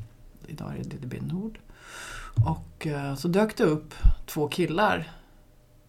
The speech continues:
eh, som sa, "Ah, vi, vi behöver verkligen en duktig projektledare för det är en grej här som håller, håller på att gå överstyr." Och det är så här att Stockholm ska ju ha Europride om, eh, nästan två år och, eh, det är bara krig i communityt. Riktigt så uttryckte de det inte, men det var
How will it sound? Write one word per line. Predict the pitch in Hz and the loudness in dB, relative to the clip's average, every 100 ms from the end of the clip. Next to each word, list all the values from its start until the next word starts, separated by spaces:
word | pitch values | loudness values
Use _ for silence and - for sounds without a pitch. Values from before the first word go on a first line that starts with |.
| - - - | -20 -20 -20
eh, | - 117 110 87 69 | -12 -10 -8 -10 -10
som | - 170 | -8 -6
sa, | - | -2
"Ah, | 254 269 254 | 2 4 6
vi, | 247 | 6
vi | 220 247 | 6 4
behöver | 214 226 214 196 | 4 4 2 0
verkligen | 196 196 185 | -2 -2 0
en | 190 | 2
duktig | 190 190 190 | 2 -2 -6
projektledare | 190 196 - 196 180 165 | -4 -4 -2 -2 -2 -2
för | 180 | 0
det | |
är | 190 | 2
en | 190 | 4
grej | 185 | 4
här | 180 | 2
som | 170 175 | 0 -4
håller, | 180 185 | -2 -2
håller | 190 196 180 | -2 -2 -4
på | 180 | -2
att | 180 | 0
gå | 185 | 0
överstyr." | 190 185 214 175 147 165 - - - - | 0 0 2 2 2 -6 -10 -16 -18 -16
Och | - - 190 | -16 -8 0
det | 190 190 | 4 4
är | |
så | 185 | 4
här | 175 | 0
att | 170 170 | -2 -2
Stockholm | - 180 - 185 | -4 -4 -4 -4
ska | - | -2
ju | 180 | 0
ha | 170 170 | 0 0
Europride | 175 214 214 196 165 151 147 - - - - - - | 4 6 6 4 -2 -2 -4 -8 -16 -20 -18 -18 -8
om, | 165 165 156 | -2 0 0
eh, | 151 143 | -2 -4
nästan | 151 151 156 147 147 | -4 -2 -4 -4 -4
två | 156 143 | -4 -2
år | 147 143 | -2 -2
och, | - 165 - | -4 -8 -6
eh, | 143 147 139 | -6 -4 -2
det | 165 156 | -2 -2
är | 139 | -2
bara | - 147 139 | -4 -6 -6
krig | - - 202 196 165 | -10 -4 0 2 0
i | |
communityt. | 160 165 151 147 147 123 - - | -2 -2 -2 -4 -6 -8 -8 -10
Riktigt | 120 95 | -10 -10
så | - - | -10 -10
uttryckte | 123 - - | -10 -12 -10
de | - | -8
det | 131 | -8
inte, | 131 127 | -8 -8
men | 139 135 | -8 -6
det | 135 | -8
var | 135 | -10